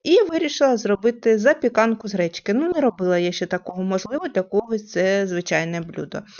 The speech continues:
Спочатку хотіла в великій формі, а потім вирішила зробити порційно. Ось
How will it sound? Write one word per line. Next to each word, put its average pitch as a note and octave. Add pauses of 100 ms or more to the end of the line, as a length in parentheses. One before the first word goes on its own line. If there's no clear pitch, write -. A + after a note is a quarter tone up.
(140)
Спочатку G#3+
хотіла F#3
в F3+
великій D#4+
формі, C#4+
а B3
потім F#4+
вирішила D4
зробити G#3+
порційно. - (540)
Ось G3+